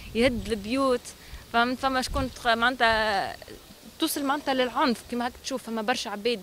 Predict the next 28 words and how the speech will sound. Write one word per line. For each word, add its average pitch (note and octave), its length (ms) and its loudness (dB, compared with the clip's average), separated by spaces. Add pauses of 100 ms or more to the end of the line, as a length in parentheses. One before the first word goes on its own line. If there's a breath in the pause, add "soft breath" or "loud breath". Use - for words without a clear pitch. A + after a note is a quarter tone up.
معناتها F#3 600 -4 (440 loud breath)
متعنفة، A#3 420 2
فما G#3+ 380 4 (140)
كيما A#3+ 360 0
سسمة G#3+ 420 -6
كلي A#3 380 -4
يقتلها A#3+ 380 -2
البوليس A#3 520 -2
رجالها، G#3 460 0 (560 loud breath)
كيف F4 180 4
كيف - 260 -4
معناتها D#4+ 320 4
أنا F#4 120 6
معناتها E4 1800 4
<laughs> - 720 -2
حسب E4+ 200 0
رأيك F#4 260 4
علاش؟ F#4 360 0
على C4+ 120 -2
خاطر D#4+ 260 -2
معناتها D#4 360 0
باز D4 320 4
يا B3 340 0
زواجهم A#3+ 440 -2
تقليدي، B3 640 -6
يا G#3+ 140 0
معناتها G#3+ 380 -4
يا G#3 420 0